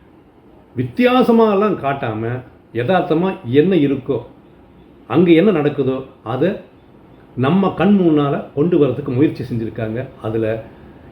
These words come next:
ஏறக்குறைய வெற்றியும் பெற்றிருக்காங்க. கூத்து பத்தியும் அந்த ஏரியாவில் இருக்கிற கூத்து கலைஞர்களுடைய வாழ்க்கையை பத்தியும் தெரியாதவர்களுக்கு இது ஒரு பிரமிப்பா இருக்கு. "ஓ, இப்படியெல்லாமா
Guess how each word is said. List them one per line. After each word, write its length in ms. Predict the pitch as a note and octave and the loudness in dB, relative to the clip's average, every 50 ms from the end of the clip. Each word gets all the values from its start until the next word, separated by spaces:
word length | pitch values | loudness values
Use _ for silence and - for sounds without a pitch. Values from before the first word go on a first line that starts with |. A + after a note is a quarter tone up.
| - - | -10 -2
ஏறக்குறைய 640 | A#2 B2 D3 F3 E3+ D#3 - - C3+ B2+ C3+ D#3+ G#3 - - - - - | 2 4 4 4 2 0 -2 -2 -4 -2 -2 -4 -4 -6 -10 -18 -12 0
வெற்றியும் 440 | B2 E3 E3+ - - A3+ A3 F#3 | 0 0 0 2 2 2 2 2
பெற்றிருக்காங்க. 540 | C3+ C3 A#2 A2+ G2+ F#2+ - F#2+ E2 D#2+ D#2 - - - - - - - - - - - - - - | 0 -4 -6 -8 -12 -14 -14 -14 -14 -14 -16 -18 -20 -20 -20 -20 -20 -20 -20 -20 -20 -20 -20 -20 -4
கூத்து 440 | - - C4 D4 D4 - - - C4 | 2 6 6 6 4 2 0 0 0
பத்தியும் 600 | - - G#3 F#3 - - E3 D3 D#3 G3 A#3 A3 - - - - - - - - - - - - - - - - - - - - - - - - - - - | 0 2 0 0 0 0 0 2 2 2 0 -2 -6 -10 -18 -20 -18 -16 -16 -16 -16 -18 -18 -18 -18 -18 -20 -20 -20 -20 -20 -20 -20 -20 -20 -20 -20 -12 -2
அந்த 560 | A3 D#3 G3+ A3 A3 F#3 A3 G3+ F3+ - - - - | 2 4 6 6 6 6 4 2 2 -4 -8 -8 0
ஏரியாவில் 460 | D3 E3+ G#3 A3 A3 A3+ G#3+ G3 F3+ | 4 6 6 6 6 4 2 2 2
இருக்கிற 260 | F3 D#3+ - - E3 | 0 0 0 -2 -4
கூத்து 320 | F3 - - G3+ G3 - E3 | -4 -4 -6 -6 -4 -6 -6
கலைஞர்களுடைய 600 | - D#3+ D3+ E3 F3 F3 E3+ D#3+ D#3+ D3+ D3 C3 | -2 -2 0 0 2 2 2 2 4 4 2 2
வாழ்க்கையை 420 | A#2+ C#3 F3 F3 F3 E3+ D3+ - | 2 2 0 0 2 0 0 0
பத்தியும் 380 | - C3 - - B2 B2 B2 B2+ - - - | -2 -6 -8 -6 -6 -6 -6 -6 -10 -2 2
தெரியாதவர்களுக்கு 800 | G3 G#3+ A3+ C4 C#4 C4+ B3+ A3 F#3+ D3+ C#3+ A#2+ A2+ A#2+ A#2+ B2 | 4 4 4 4 4 4 2 2 4 2 2 2 0 -2 -4 -4
இது 360 | C3+ C3 A#2+ A#2+ B2 C3 B2 | -4 -4 -2 -2 0 0 0
ஒரு 340 | A#2+ A2 A#2 A2+ G#2 G2 G2+ - - _ _ _ _ A#2 A#2+ | -2 -2 -2 -4 -4 -6 -10 -16 -20 _ _ _ _ 0 2
பிரமிப்பா 400 | F3 A#3+ B3+ D4 - - B3 G3 | 4 6 6 4 4 4 2 2
இருக்கு. 320 | D3+ B2 A#2+ - - - - - - _ _ _ _ _ _ _ _ _ _ _ _ _ _ - _ | 2 0 -2 -8 -14 -18 -20 -20 -20 _ _ _ _ _ _ _ _ _ _ _ _ _ _ -8 _
"ஓ, 140 | G#3+ A#3 E3+ | 0 0 0
இப்படியெல்லாமா 800 | A#2+ A2+ C#3+ C#3+ - A#3+ A#3+ A#3 A3+ G#3+ G#3+ G#3 G#3 G3+ F3+ | 0 -2 -6 -4 0 2 4 4 6 4 4 2 2 0 -2